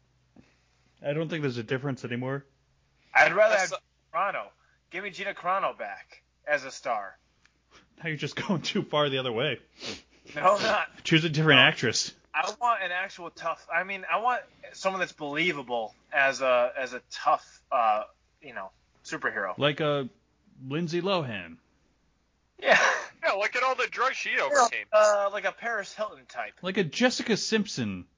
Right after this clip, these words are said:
Speaker 2: Yeah. Like a Britney Spears. Now,
Speaker 3: Jennifer,
Speaker 2: current.
Speaker 3: Jennifer Aniston.
Speaker 1: Drew
Speaker 2: I
Speaker 1: Barrymore.
Speaker 2: want her, I want her to have the, uh,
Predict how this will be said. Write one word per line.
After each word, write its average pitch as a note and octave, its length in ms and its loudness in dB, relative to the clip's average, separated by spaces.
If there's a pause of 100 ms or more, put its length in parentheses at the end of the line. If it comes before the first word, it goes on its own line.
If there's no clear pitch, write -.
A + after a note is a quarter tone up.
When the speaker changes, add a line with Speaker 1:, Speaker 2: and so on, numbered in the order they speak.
(540)
Speaker 2:
Yeah. G#3 280 -6 (1160)
Like E3+ 160 -12
a E3+ 100 -2
Britney G3 340 -4
Spears. - 800 -8 (460)
Now, D3 300 8 (100)
Speaker 3:
Jennifer, B2 160 -8
Speaker 2:
current. E3+ 200 -8 (180)
Speaker 3:
Jennifer D#3+ 420 -2
Aniston. B2+ 460 -4 (220)
Speaker 1:
Drew G3+ 200 -4
Speaker 2:
I - 20 -2
Speaker 1:
Barrymore. E3+ 460 0
Speaker 2:
want F3+ 160 0
her, - 60 -6 (720)
I F3 160 -2
want A#3+ 180 -4
her A3 80 -4
to F#3 80 0
have D3+ 540 -4 (420)
the, C#3 360 -4
uh, A#2+ 340 4